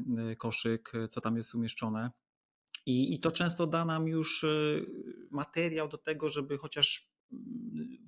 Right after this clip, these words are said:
ruszyć, nie? Bo, bo oni, oni zazwyczaj robią to, e, dobrze, a z drugiej strony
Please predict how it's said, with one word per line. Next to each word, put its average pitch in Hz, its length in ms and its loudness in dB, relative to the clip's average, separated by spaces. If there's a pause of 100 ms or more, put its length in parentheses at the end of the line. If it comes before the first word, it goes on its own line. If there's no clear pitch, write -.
(120)
ruszyć, 139 480 4
nie? 139 160 0
Bo, 135 200 0
bo 135 320 -4
oni, 147 320 0
oni 135 240 2
zazwyczaj 131 380 0
robią 127 280 2
to, 127 240 2 (560)
e, 120 480 2
dobrze, 131 480 6 (320)
a 135 120 4
z 123 60 4
drugiej 165 240 2
strony 170 420 0